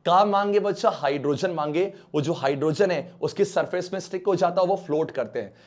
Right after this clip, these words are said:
Bubbles of hydrogen gas formed stick to the surface of calcium, ये भी ठीक है। तो third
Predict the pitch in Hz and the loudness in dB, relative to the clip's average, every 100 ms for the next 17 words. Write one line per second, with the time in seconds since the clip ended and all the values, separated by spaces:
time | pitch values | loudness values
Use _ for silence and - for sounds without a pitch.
0 | _ 131 160 185 226 233 156 160 147 143 | _ 2 4 6 4 2 0 0 0 -2
1 | 147 143 156 143 151 190 - 147 135 143 | -2 -2 -2 2 2 2 -2 -2 -2 -4
2 | 143 - 208 208 151 143 143 135 156 151 | -8 -4 -4 -4 -6 -2 -4 -2 -6 -4
3 | 135 120 135 127 160 143 131 135 131 131 | -6 -4 -4 -4 -6 -4 -6 -8 -10 -8
4 | 98 - _ _ - 165 - 165 196 | -10 -14 _ _ -8 -6 0 6 6